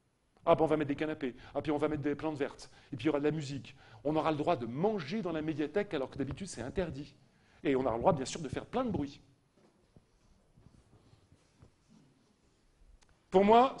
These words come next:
je vais résumer tout ça en une phrase. C'est plus la, le lecteur qui va à la bibliothèque. Tiens, je viens, je vais aller à la bibliothèque. C'est ça le changement de point de vue, hein. C'est comme la bouteille, hein,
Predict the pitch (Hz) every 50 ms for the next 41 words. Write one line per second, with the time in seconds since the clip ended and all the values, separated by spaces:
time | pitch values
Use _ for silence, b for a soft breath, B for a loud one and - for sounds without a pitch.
0 | - - - - - 151 165 185 196 190 202 170 180 190 196 202 - 220 202 -
1 | - 208 214 208 180 170 185 185 175 - - 143 127 113 101 101 - - _ _
2 | _ _ _ _ _ _ _ _ _ _ _ _ - - - _ _ _ _ _
3 | _ _ _ _ _ _ _ _ _ _ _ _ _ _ _ _ _ _ _ _
4 | _ _ _ _ _ _ _ _ _ - - - - - - - 240 254 247 240
5 | 220 - - - - - - - _ _ - 165 170 180 175 165 156 156 - -
6 | - - 156 165 185 226 220 - - - 226 214 196 175 - - - 170 143 147
7 | 127 127 131 123 139 135 147 165 175 175 247 269 262 - - - - - - 240
8 | 262 262 185 147 139 190 220 233 208 151 156 165 147 151 156 160 156 147 147 147
9 | 143 147 143 135 - - - - _ _ _ _ _ _ _ _ _ _ _ _
10 | _ _ - _ - - 202 185 247 233 202 - 190 165 165 175 160 147 165 156
11 | 143 151 147 123 117 135 - - _ - - - - - 147 - 175 165 165 151
12 | 175 175 190 180 147 127 120 123